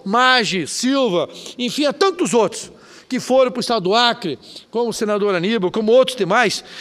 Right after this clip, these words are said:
e ajudaram a implementar uma economia rica e forte. É essa economia que busca sustentar o nosso povo brasileiro e o que nós produzimos além é levarmos para o mercado internacional,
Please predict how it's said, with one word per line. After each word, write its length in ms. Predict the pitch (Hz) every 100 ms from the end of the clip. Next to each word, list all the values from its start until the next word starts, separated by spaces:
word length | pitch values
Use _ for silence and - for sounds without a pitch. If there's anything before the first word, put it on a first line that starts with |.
| -
e 80 | 247
ajudaram 380 | 285 233 285 302
a 20 |
implementar 720 | 220 277 262 220 147 254 202 - -
uma 140 | 240
economia 520 | 240 233 220 214 240
rica 360 | 208 180 233 214
e 20 |
forte. 420 | - 185 175 - -
É 120 | 226
essa 240 | 254 269 247
economia 520 | 190 208 202 233 160 - - -
que 160 | 214 214
busca 460 | 147 269 247 -
sustentar 720 | 175 240 - 214 - 220 196 -
o 80 | 220
nosso 320 | 208 220 202
povo 260 | - 208 190
brasileiro 600 | 190 160 170 190 202 196 - - -
e 100 | 208
o 60 |
que 160 | 208 208
nós 180 | 202 -
produzimos 540 | 196 151 165 190 175
além 340 | 175 170 190 - - - -
é 140 | 185
levarmos 480 | 185 156 185 185 175
para 200 | 214 190
o 40 |
mercado 560 | 180 175 - 196 180 190
internacional, 800 | 196 190 180 170 165 165 185